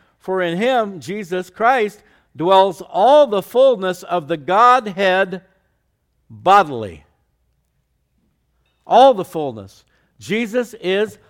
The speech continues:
fully God and fully man.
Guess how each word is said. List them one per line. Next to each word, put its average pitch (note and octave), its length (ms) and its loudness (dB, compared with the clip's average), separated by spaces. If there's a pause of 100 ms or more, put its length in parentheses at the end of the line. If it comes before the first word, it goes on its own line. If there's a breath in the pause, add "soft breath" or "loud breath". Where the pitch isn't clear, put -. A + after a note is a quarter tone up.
(120 soft breath)
fully D#3+ 480 -8
God E3+ 540 -2 (1400)
and E3 220 -6
fully D3 300 -4
man. F3+ 440 -4